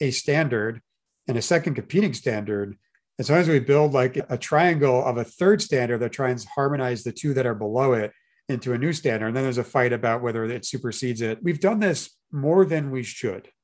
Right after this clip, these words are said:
And it's caused some problems and confusion. And interestingly, I'll give you an example. Some people are trying to do the right thing because they recognize a workflow problem and it winds up causing a bad downstream problem.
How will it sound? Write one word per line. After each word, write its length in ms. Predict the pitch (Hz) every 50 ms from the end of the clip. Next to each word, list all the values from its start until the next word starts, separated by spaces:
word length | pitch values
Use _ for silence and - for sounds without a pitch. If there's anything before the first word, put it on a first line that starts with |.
| _ _ _ _ _ -
And 380 | 147 123 117 117 117 117 -
it's 260 | - 151 120 110 -
caused 380 | - - - 156 160 165 156 151
some 220 | - 151 135 120
problems 440 | - - 131 123 120 127 120 113 104
and 140 | 113 104 92
confusion. 680 | 104 95 92 - 117 113 120 117 104 101 90 90 90 87 -
And 260 | - 135 139 135 160 - _ _ _ _ _ _ -
interestingly, 520 | 214 190 202 190 185 190 190 190 170 156
I'll 40 | 139
give 160 | 131 180 160
you 60 | 170
an 60 | 151
example. 640 | 135 120 110 120 135 139 147 113 123 110 101 95 - _ _ _ _ _ _ _ _ _ _ _ _ _ _ -
Some 220 | - - 180 202
people 200 | 202 294 269 233
are 60 | 180 147
trying 220 | - 165 170 165
to 60 | 160
do 100 | 147 147
the 100 | 135 131
right 320 | 117 117 120 127 131 - -
thing 420 | - - 117 117 127 156 175 160
because 280 | 135 127 - 120 104 -
they 100 | 120 113
recognize 460 | 113 120 123 - 143 123 117 113 104
a 40 | 104
workflow 460 | 95 110 113 110 - - 143 131 -
problem 260 | 143 131 139 156 156
and 100 | 135 120
it 40 | 120
winds 220 | 113 117 117 110 110
up 80 | 101
causing 300 | - 120 113 107 110 104
a 60 | 101
bad 340 | 98 101 110 107 110 107 101
downstream 500 | 107 104 104 101 95 - - 101 95 95 -
problem. 520 | - 107 104 98 98 92 87 85 87